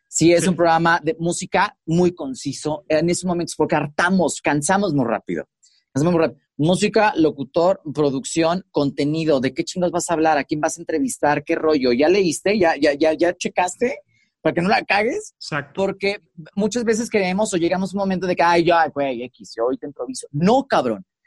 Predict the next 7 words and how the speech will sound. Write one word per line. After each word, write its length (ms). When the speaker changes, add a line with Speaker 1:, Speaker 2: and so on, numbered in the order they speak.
Speaker 1:
No 260
puedes 280
improvisar 360
si 120
no 100
conoces. 600
Punto. 460